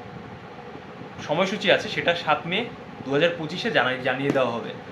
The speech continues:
তো যারা আপনারা অনেক স্ট্রাগল করছেন নাট্যকলার এক্সাম নিয়ে, already যারা আমাদের কোর্স করছেন, তাদের সবার উদ্দেশ্যে বলি, সাত তারিখে আপনারা ফাইনাল ইনফরমেশন পেয়ে যাবেন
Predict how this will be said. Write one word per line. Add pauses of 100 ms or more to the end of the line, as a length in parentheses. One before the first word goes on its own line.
(260)
তো
যারা
আপনারা
অনেক
স্ট্রাগল
করছেন (760)
নাট্যকলার
এক্সাম
নিয়ে,
already
যারা
আমাদের
কোর্স
করছেন,
তাদের
সবার
উদ্দেশ্যে
বলি, (440)
সাত
তারিখে
আপনারা
ফাইনাল
ইনফরমেশন (100)
পেয়ে
যাবেন